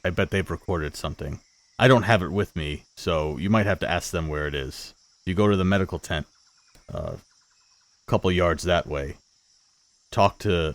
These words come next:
talk to Grim. He was the leader.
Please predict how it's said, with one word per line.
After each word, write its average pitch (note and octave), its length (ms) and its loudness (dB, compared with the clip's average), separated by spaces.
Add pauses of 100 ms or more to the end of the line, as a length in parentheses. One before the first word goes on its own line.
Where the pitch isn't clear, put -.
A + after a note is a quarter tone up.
(120)
talk G#2 240 4
to G2+ 80 -4
Grim. D#2+ 460 -4 (960)
He G2 120 2
was F2 160 0
the F2 100 -2
leader. E2+ 340 -2